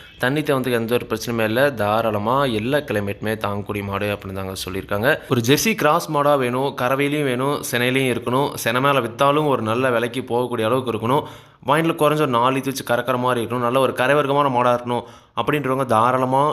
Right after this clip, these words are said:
இந்த மாட்டை நீங்க தேர்வு செஞ்சு வாங்கலாங்க. இந்த மாட்டோட விற்பனை விலை ரூபாய் முப்பத்தி ஒன்பதாயிரத்தி ஐந்நூறு ரூபா மட்டுமே வந்து பாத்தீங்கன்னா சொல்லியிருக்காங்க. தேவையான மட்டும் வீடியோல இருக்கிற கான்டாக்ட் நம்பர் கான்டாக்ட் பண்ணுங்க. விலை கண்டிப்பா அனுசரிச்சு கொடுப்பாங்க. நீங்களும் வந்து பாத்தீங்கன்னா, கண்டிப்பா மாட்டை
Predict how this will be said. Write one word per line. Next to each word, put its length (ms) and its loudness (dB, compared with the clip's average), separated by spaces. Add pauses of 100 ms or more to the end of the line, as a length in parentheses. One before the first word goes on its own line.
(140)
இந்த 200 0
மாட்டை 200 -2
நீங்க 180 -4 (100)
தேர்வு 240 -6
செஞ்சு 220 -4
வாங்கலாங்க. 340 0 (480)
இந்த 120 4 (100)
மாட்டோட 340 4 (180)
விற்பனை 300 -2 (100)
விலை 160 0 (220)
ரூபாய் 260 2
முப்பத்தி 460 0 (160)
ஒன்பதாயிரத்தி 460 2 (180)
ஐந்நூறு 240 -2
ரூபா 120 0
மட்டுமே 320 -4
வந்து 220 -4
பாத்தீங்கன்னா 340 -2
சொல்லியிருக்காங்க. 460 0 (460)
தேவையான 360 2
மட்டும் 220 -2
வீடியோல 140 2
இருக்கிற 200 -2
கான்டாக்ட் 280 -2
நம்பர் 180 -6
கான்டாக்ட் 200 -4
பண்ணுங்க. 260 0
விலை 180 0
கண்டிப்பா 300 0 (220)
அனுசரிச்சு 380 -4
கொடுப்பாங்க. 320 -6 (380)
நீங்களும் 340 4
வந்து 160 0 (120)
பாத்தீங்கன்னா, 300 0 (140)
கண்டிப்பா 440 0 (140)
மாட்டை 320 0